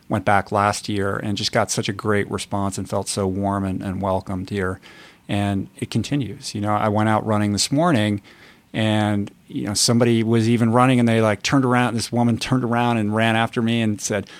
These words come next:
"Oh, you're, you know, Rich Roll, I gotta get a picture with you." And we're, like, running and she's holding her phone, you know, and I'm like, "Wow, you know, this never happens at home." <laughs> You know, this is cool. I think I'm gonna stay in Toronto. I'm feeling the love so much. So I think that brings us to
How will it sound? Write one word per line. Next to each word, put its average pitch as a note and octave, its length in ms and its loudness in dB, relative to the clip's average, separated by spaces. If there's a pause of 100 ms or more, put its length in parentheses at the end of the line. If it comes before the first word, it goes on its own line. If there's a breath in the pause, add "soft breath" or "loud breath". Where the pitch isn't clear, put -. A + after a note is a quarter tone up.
(200 loud breath)
"Oh, C#3+ 200 -4
you're, C#3+ 200 -6
you C#3+ 180 -8
know, C3 100 -10
Rich C#3+ 240 -8
Roll, - 180 -6
I C#3+ 160 -4
gotta C#3+ 160 -4
get D3 140 -2
a C#3+ 40 -2
picture D3+ 340 -4
with C3+ 200 -2
you." C#3 200 2
And B2+ 80 2
we're, B2 140 4
like, B2+ 180 6
running B2+ 440 4
and A#2+ 100 2
she's A#2 140 -2
holding B2 260 2
her A2 80 -2
phone, A#2 480 0
you A2+ 100 -2
know, A#2 140 0
and A2+ 80 0
I'm A2+ 100 0
like, A2+ 240 -2
"Wow, D3+ 300 0
you A2+ 140 -2
know, A#2+ 80 2
this C3+ 180 0
never B2 260 6
happens A2 540 4
at G#2 220 2
home." A#2 520 4
<laughs> - 60 -2
You F#3 120 8
know, F#3+ 180 6
this D#3 260 2
is C3 80 0
cool. E3+ 240 4
I D3+ 140 8
think D#3+ 120 4
I'm D3 120 8
gonna D3 100 6
stay C3+ 480 4
in C3 140 2
Toronto. C3 600 2 (460 loud breath)
I'm G#2 100 -4
feeling B2+ 320 0
the G#2 120 -2
love A2+ 260 0
so G#2 180 -4
much. A2 360 -2
So A2+ 280 2 (340 loud breath)
I D3 60 4
think C3+ 140 4
that - 180 4
brings A#2+ 280 2
us G#2 140 -2
to G#2 440 -2